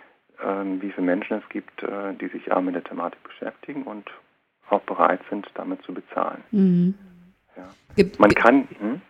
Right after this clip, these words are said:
Speaker 2: gibt's denn schon Bezahlvorgänge jetzt so, seit du das eingeführt hast?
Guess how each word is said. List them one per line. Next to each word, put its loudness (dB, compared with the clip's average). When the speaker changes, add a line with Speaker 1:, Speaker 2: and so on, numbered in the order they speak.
Speaker 2:
gibt's 6
denn 8
schon 6
Bezahlvorgänge 4
jetzt 4
so, 4
seit 4
du 2
das 4
eingeführt 4
hast? 2